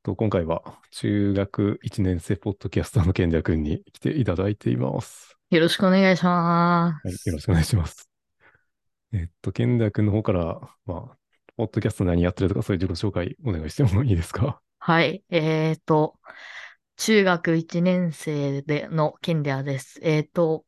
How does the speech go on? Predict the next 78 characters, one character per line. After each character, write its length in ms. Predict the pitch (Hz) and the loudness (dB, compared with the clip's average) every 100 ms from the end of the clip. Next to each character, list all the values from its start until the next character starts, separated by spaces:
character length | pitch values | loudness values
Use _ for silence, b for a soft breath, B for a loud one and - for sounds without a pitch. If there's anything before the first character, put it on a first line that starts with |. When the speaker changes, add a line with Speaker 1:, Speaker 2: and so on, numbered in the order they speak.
| - | -12
Speaker 2:
ポ 120 | - | -8
ッ 60 | 180 | -4
ド 140 | - 240 | -2 0
キ 100 | 240 | -2
ャ 40 | |
ス 80 | - | -2
ト 120 | 220 | -2
番 220 | 220 208 | 0 0
組 260 | 180 156 156 | -2 -8 -4
は、 300 | 156 147 - 165 B B B B B _ 202 | -2 -2 -4 -14 B B B B B _ -2
え 180 | 202 | 0
ー 80 | 202 | 0
と、 460 | - 208 202 196 196 | 0 2 2 2 2
今 220 | 240 247 | 4 4
は 60 | 190 | 4
な 140 | 196 | 2
か 120 | 208 | 0
っ 60 | 196 | -4
た 120 | - | -4
こ 120 | 175 170 | -6 -4
と 120 | 175 | -2
に 100 | 170 | -2
な 100 | 160 | -4
っ 80 | - | -6
て 120 | - | -8
い 120 | 160 156 | -6 -2
る、 320 | 175 165 - _ - | 2 0 -2 _ -4
え 180 | 160 | -2
ー、 40 | 151 | -4
今 140 | - | -6
年 260 | 170 196 208 | -4 0 4
の 120 | 196 | 4
五 100 | 170 | 4
月 300 | 170 175 190 | 2 0 0
ぐ 100 | 196 | 2
ら 80 | 185 | 2
い 80 | 160 | 0
か 80 | 147 | -4
ら 60 | |
始 240 | 139 143 151 | -8 -8 -6
め 100 | 143 | -4
た 100 | 147 | -4
ケ 200 | - 175 | 0 4
ン 120 | 180 | 4
デ 140 | 180 | 4
ア 80 | 175 | 2
ト 220 | - 175 | 2 0
ー 20 | |
ク 120 | - - | 0 -12
っ 20 | - | -10
て 80 | 156 | -6
や 140 | 147 | -6
つ 180 | 135 - | -6 -8
と、 320 | - 165 151 - B B B B B | 0 2 2 -4 B B B B B
え 200 | 170 165 | 2 4
ー、 20 | 165 | 6
今 320 | 202 185 160 | 8 6 4
や 100 | 156 | 0
っ 80 | - | 0
て 160 | 160 | 0
い 20 | |
る 140 | 147 147 | 2 0
ケ 140 | - | 2
ン 100 | 165 | 2
デ 80 | 165 | 4
ア 140 | 160 | 2
レ 80 | 156 | 0
ポ 160 | - 170 | -2 -6
ー 80 | - | -6
ト 140 | 131 | -10
っ 60 | - | -8
て 120 | 135 | -6
い 100 | 135 | -4
う 60 | |
二 280 | 127 - 151 | -6 -4 -4
番 280 | 147 156 151 | 0 0 0
組 260 | 139 135 147 | -4 -2 -2
を 200 | 156 | -4